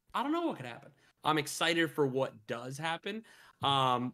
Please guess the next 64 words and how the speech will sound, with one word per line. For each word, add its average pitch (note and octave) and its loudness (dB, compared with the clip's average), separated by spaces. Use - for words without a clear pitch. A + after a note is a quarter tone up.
but, E3+ 2
but E3 4
I - 4
think E3 0
that's C#3+ 0
the C#3+ -4
obvious C3 -2
and, A2+ -6
and A#2 -10
probably A#3+ 0
most D3+ 2
respectable C3+ -6
choice B2 -6
as A#2 -10
to B2 -12
what A#2 -8
is A2 -12
gonna A2 -12
happen A2 -10
is G#2+ -14
they're A2 -8
going A2 -12
to B2+ -18
fuse - -16
together. - -18
Um, A#2 0
that C#3+ 0
being C#3+ 0
said, C#3 2
I D#3 2
still G3 4
think F#3 4
we F3 4
need E3 2
some D#3 0
more D3+ 2
information. D#3+ -2
We D#3+ 2
need D3 -2
to C3+ -6
set D3+ -2
up C#3 -6
the C#3+ -4
next C3 -4
arc. E3+ -2
Who's C#3+ 0
the C3+ -4
next B2+ -6
villain? E3+ 0
You C#3+ 0
know, B2+ 2
where C#3+ 6
are F3 0
we F3+ 4
going E3 2
with A3 -2
the F#3+ -4
next C3+ -4
sixty C3 -6
episodes? A#2 -6
We're C#3 2
already F3+ 2
in E3 0
space. E3+ -2